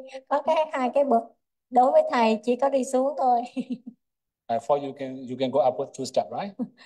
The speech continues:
Speaker 1: Như ở đây quý vị có thể bước lên hai bước đúng không?
Speaker 2: So that means we must check our staircase. Our staircase is going up or going down?
Speaker 1: À, điều này có nghĩa rằng là quý, quý vị phải tự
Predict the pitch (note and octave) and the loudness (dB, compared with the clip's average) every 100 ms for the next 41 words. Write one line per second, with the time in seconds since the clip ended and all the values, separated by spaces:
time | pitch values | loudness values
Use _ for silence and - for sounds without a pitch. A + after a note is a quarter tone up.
0 | - - _ _ - A3+ B3 G#3+ A#3 B3+ | -20 -20 _ _ -12 -4 0 4 4 6
1 | B3+ C4+ C4 A3 A3 B3+ B3+ G#3 A3+ B3+ | 6 4 4 2 2 0 2 4 4 2
2 | D4 C4 A#3+ B3 B3 A#3+ C#4 C#4+ C#4 D4 | 2 4 4 4 0 0 0 0 -2 -2
3 | C#4 B3 A#3+ _ G#3+ F#3+ G3 G3 - _ | -2 -4 -6 _ -16 -14 -18 -20 -20 _
4 | _ _ _ _ _ _ _ _ _ - | _ _ _ _ _ _ _ _ _ -8
5 | B2+ C3+ C#3 C3 - A#2+ B2+ C#3+ C#3+ - | -4 -4 -6 -10 -10 -6 0 2 0 -4
6 | A#2+ A#2 - B2 A#2 A2+ G2+ - - _ | -2 -4 0 0 0 -2 -8 -10 -12 _
7 | _ _ _ _ _ _ _ _ _ B2 | _ _ _ _ _ _ _ _ _ 0
8 | B2+ D3+ C#3 B2+ D3 D#3 D#3 E3+ - A2+ | 2 2 0 0 0 0 -4 -6 -4 -4
9 | A2+ A2+ A2 G2 - _ _ _ _ _ | -2 -4 -4 -6 -8 _ _ _ _ _
10 | _ _ _ A#3+ A#3+ A#3+ A#3+ A#3 A#3+ B3 | _ _ _ 0 2 2 -2 -2 0 2
11 | A#3+ B3+ C#4 G3 A#3 B3 A3+ A3+ A#3 A3+ | 2 2 2 2 0 -2 -2 -2 -2 -2
12 | A#3 B3+ _ _ _ - B3 C4 B3 - | -4 -8 _ _ _ -4 0 0 0 -6
13 | - C#4+ D4 G3 F#3+ A3+ C4 B3+ G#3 | -6 -2 0 -2 -2 -2 0 2 4